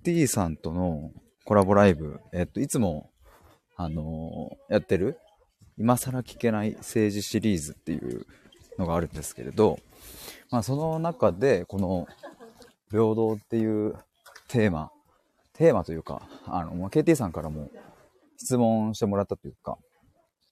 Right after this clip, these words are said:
まあ、超ざっくり言うと、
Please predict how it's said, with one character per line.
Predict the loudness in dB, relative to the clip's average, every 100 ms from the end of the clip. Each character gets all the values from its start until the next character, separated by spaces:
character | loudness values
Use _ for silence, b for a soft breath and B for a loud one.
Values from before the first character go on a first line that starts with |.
| _ _ _ _ _ -20 B B B B
ま | -4
あ、 |
超 | 4 6
ざ | 8 6
っ | _
く | 2
り | 2
言 | 2 -2
う | -6 4
と、 | 4 4